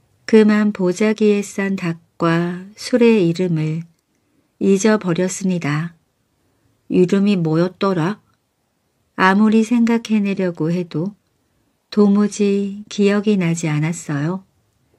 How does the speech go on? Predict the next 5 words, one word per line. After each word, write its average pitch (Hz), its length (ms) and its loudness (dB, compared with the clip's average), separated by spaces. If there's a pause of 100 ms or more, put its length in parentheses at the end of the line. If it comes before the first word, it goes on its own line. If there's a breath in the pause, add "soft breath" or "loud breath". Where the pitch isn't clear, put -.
(600)
그래서 220 480 2
바보 185 360 -2
신랑은 170 840 -2 (500)
이름을 208 540 2
생각해내려고 208 1200 -2